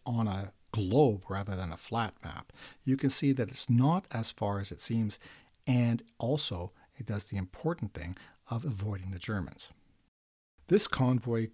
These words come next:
carried raw materials, including wool, rubber, and tin, plus those twenty-four Hawker Hurricane fighter planes in crates.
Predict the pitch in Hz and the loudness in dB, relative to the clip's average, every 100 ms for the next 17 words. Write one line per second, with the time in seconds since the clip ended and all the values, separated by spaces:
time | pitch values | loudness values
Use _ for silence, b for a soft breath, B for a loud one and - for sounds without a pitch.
0 | - - 113 101 101 117 147 143 - 90 | -6 -2 -2 -2 -2 0 2 2 -2 -6
1 | 85 87 - 104 - 95 95 95 110 113 | -4 -6 -6 -8 -8 -6 -6 -6 -4 -4
2 | 123 113 98 82 80 - 107 76 - _ | -4 -6 -6 -6 -8 -8 -6 -8 -12 _
3 | - - 113 - - 101 87 - b b | -10 -4 -2 -4 -6 -6 -6 -10 b b
4 | - - 123 107 101 90 - - 117 113 | -12 -2 0 0 -6 -8 -8 -4 -2 -2
5 | 101 110 98 104 98 - 95 92 - 98 | -4 -10 -6 -4 -4 -4 -4 -4 -6 -6
6 | 98 - 82 82 - - 95 - 107 - | -6 -6 -8 -8 -12 -10 -10 -6 -8 -8
7 | - | -14